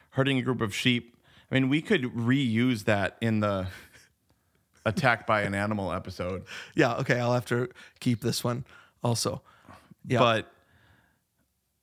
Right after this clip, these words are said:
Speaker 1: and, ah, man, when we talk, when we get to that animal episode, I have to tell you about, did you see that, that person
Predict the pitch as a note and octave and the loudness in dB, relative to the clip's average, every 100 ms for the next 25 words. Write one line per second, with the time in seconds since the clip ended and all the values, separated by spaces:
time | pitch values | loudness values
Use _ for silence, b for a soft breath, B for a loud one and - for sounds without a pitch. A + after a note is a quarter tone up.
0 | - A#2+ G#2+ G2+ - - G2 G2 G2 G2 | -2 0 0 -2 -4 -4 -2 0 0 0
1 | G2 G#2 G2+ - G2+ G2+ F#2+ G2 - F#2+ | -2 -2 -2 0 0 0 -2 -2 0 0
2 | G2 F#2+ F2 G2+ F#2+ - G2+ F#2+ - G2 | 0 0 -4 -4 -4 -4 -4 -4 -4 -4
3 | G2 G2+ G2 - G#2+ A2 G#2 B2 A#2+ A#2 | -2 -2 -4 -4 -2 -2 0 2 2 2
4 | - - b b b b b _ - G#2+ | -2 -14 b b b b b _ -2 0
5 | G2 - A2+ - A#2 A2 | 0 0 -2 0 0 0